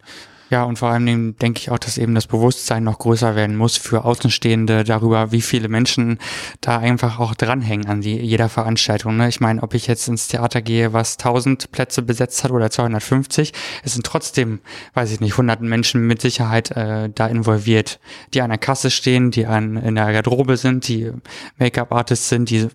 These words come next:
Sonstiges machen, also alles an Arbeit, was eben da dran steckt. Und es ist ja bei euch genau das Gleiche, ne? Ich meine,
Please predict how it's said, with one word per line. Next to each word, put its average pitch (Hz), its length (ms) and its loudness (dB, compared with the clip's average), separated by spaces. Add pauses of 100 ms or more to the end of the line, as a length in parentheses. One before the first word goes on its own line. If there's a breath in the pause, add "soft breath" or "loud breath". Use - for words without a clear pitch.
Sonstiges 117 500 0
machen, 107 260 0
also 107 160 2
alles 113 400 0
an 113 240 0
Arbeit, 117 420 2
was 110 180 -2
eben 113 140 -4
da 104 80 0
dran 110 220 0
steckt. - 260 -4
Und 107 80 -2
es 104 80 -6
ist 110 160 -4
ja 104 180 -2 (540 loud breath)
bei 120 120 -2
euch 110 180 0
genau 104 180 2
das 104 160 2
Gleiche, 120 340 0
ne? 104 140 -2
Ich - 140 -4
meine, 104 320 -2